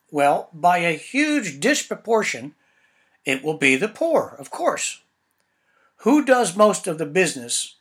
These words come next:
with those earning minimum wage? It isn't politicians.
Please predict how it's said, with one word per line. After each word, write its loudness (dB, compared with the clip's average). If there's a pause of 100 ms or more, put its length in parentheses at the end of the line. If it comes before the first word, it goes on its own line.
with -6
those 2
earning -2
minimum -2
wage? -6 (720)
It 0
isn't -2
politicians. -2